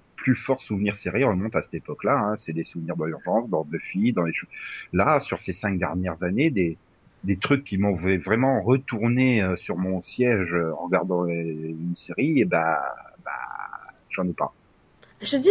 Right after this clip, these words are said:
Speaker 2: mais ça m'est encore arrivé récemment d'être surprise parce que j'avais pas vu l'info ou parce que pour une fois les gens avaient été sages sur internet, je sais pas, mais,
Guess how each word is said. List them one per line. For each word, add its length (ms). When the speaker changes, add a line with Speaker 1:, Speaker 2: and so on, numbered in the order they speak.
Speaker 2:
mais 80
ça 260
m'est 320
encore 300
arrivé 380
récemment 400
d'être 200
surprise 480
parce 220
que 140
j'avais 280
pas 200
vu 120
l'info 600
ou 40
parce 240
que 80
pour 260
une 120
fois 260
les 140
gens 120
avaient 180
été 180
sages 220
sur 160
internet, 380
je 100
sais 160
pas, 180
mais, 140